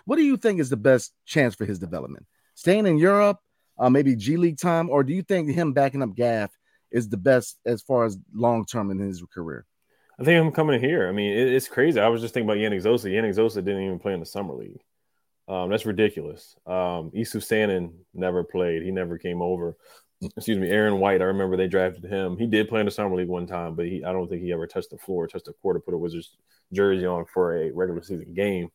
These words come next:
Speaker 2: Those are just some of the recent second round picks that I can remember that were kinda stash and draft and stash guys. I'd rather, I'd rather not do the draft and stash route. I, I th-, he wants to play himself.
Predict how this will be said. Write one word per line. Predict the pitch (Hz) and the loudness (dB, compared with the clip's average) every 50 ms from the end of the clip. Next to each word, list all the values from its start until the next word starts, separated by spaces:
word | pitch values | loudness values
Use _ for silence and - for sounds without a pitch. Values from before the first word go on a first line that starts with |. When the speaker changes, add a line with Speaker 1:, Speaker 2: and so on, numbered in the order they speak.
| _ _ _ _ _ _ _ | _ _ _ _ _ _ _
Speaker 2:
Those | - 104 104 98 | 0 2 2 2
are | |
just | 95 95 - | 0 -2 0
some | 117 104 | 0 2
of | 98 | 4
the | 95 | 2
recent | 98 95 - 95 87 | 2 2 0 -2 -2
second | - 92 90 92 | -2 0 0 0
round | 90 90 85 - | -2 -2 -2 -2
picks | - 92 82 | -2 -2 0
that | 95 90 | 0 0
I | 92 | 0
can | - 90 85 | 0 -2 -4
remember | 87 92 92 92 87 | -4 -2 -2 -2 0
that | 85 87 87 82 | 0 0 0 0
were | 82 85 - - - - | -2 -4 -6 -8 -14 -14
kinda | - 95 85 - | -10 -10 -10 -10
stash | - - - 98 95 92 92 87 - - | -4 0 2 4 4 4 4 2 0 -4
and | 90 85 82 - - - | -8 -10 -10 -12 -16 -10
draft | 90 101 98 98 95 - 95 | -4 0 2 2 2 2 -2
and | 87 | -8
stash | - - 92 95 98 95 90 98 | -6 -4 -2 0 0 0 0 0
guys. | 92 90 92 92 92 87 - _ _ _ _ _ _ _ _ _ _ _ - | 0 0 0 0 -2 -4 -8 _ _ _ _ _ _ _ _ _ _ _ 4
I'd | 104 120 117 | 4 6 6
rather, | 120 120 117 113 113 107 104 98 82 - _ _ _ | 8 6 8 6 6 4 4 2 -2 -4 _ _ _
I'd | 104 113 110 | -2 -2 2
rather | 110 113 110 104 101 101 | 2 4 4 4 2 2
not | 104 104 101 92 | 2 0 0 0
do | 101 92 | 0 -2
the | 95 90 | -2 0
draft | 92 98 98 98 95 - | 0 2 2 2 0 -2
and | 98 92 | -4 -8
stash | - - 104 101 101 98 92 - | -2 0 0 0 2 0 -2 -4
route. | 98 95 92 90 90 80 80 95 98 - | -2 0 0 0 0 -2 -4 -6 -6 -6
I, | - 95 | -6 -6
I | 101 | -8
th-, | - - - 92 | -8 -10 -6 -2
he | 127 135 | 0 2
wants | 127 127 123 123 120 | 4 4 2 2 0
to | - 113 | -4 -10
play | 104 - 113 110 110 | -2 2 4 4 4
himself. | 104 98 92 - - 101 104 110 113 110 - | 4 0 -4 -4 -2 2 4 4 2 2 -2